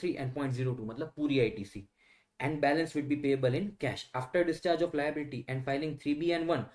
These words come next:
नाइन नहीं आएगा, नाइन नहीं भरना है, ठीक है। नीचे एक ऑप्शन था नाइन का, the above said amount of point टू फ़ाइव will be refunded or refundable directly by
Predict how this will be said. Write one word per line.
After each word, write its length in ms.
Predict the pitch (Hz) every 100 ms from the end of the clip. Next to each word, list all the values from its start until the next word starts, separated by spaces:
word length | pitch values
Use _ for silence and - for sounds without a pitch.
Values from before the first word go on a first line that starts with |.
| _ _
नाइन 340 | 117 117 147 165
नहीं 200 | 170 170
आएगा, 260 | 160 123
नाइन 260 | 113 117 135
नहीं 160 | 151 147
भरना 240 | 131 110
है, 120 | 98 98 _ _ _ _ _ _ -
ठीक 120 | 143
है। 200 | 160 127 110
नीचे 240 | 123 139
एक 80 | 135
ऑप्शन 320 | 127 - 147
था 60 | 156
नाइन 260 | 135 123
का, 160 | 117 98 - _ _
the 100 | 143 -
above 260 | 135 165 170
said 180 | 170 160
amount 280 | 156 156 156
of 100 | -
point 200 | 156 156
टू 80 | 160
फ़ाइव 240 | 156 156 139
will 120 | 143
be 80 | 147
refunded 460 | 135 131 170 151 127
or 60 | 131
refundable 480 | 131 151 156 151 131
directly 360 | 135 175 202
by 80 | 190